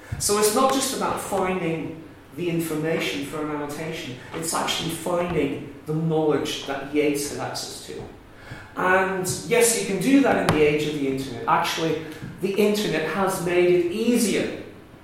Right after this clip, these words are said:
to do that kind of research, because you don't need to go anymore to the British Library, National Library of Ireland, perhaps to New York Public Library. You don't have to do the travelling anymore. But it's that critical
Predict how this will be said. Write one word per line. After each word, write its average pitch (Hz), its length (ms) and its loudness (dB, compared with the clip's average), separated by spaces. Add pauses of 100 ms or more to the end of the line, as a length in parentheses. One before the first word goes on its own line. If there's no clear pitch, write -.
to 165 160 -8
do 208 200 0
that 185 220 -2
kind 175 240 -4
of 151 100 -4
research, - 680 -4 (340)
because 170 400 0
you 170 80 -4
don't 190 300 4
need 180 160 -2
to 156 140 -6
go 156 240 0
anymore 135 540 -2 (220)
to - 160 -6
the 170 140 -4
British 165 360 2
Library, 143 440 0
National 151 420 -2
Library 143 440 -4
of 143 60 -2
Ireland, 139 460 -4
perhaps - 540 -4
to 151 80 -4
New 147 280 -2
York 151 260 2
Public 139 280 -4
Library. 135 460 -8 (140)
You 147 80 -8
don't 190 240 2
have 180 160 -4
to 175 60 -6
do 165 120 0
the 151 140 0
travelling 165 460 -2
anymore. 113 440 -6 (480)
But 202 240 4
it's 208 220 4
that - 220 -2
critical 160 880 0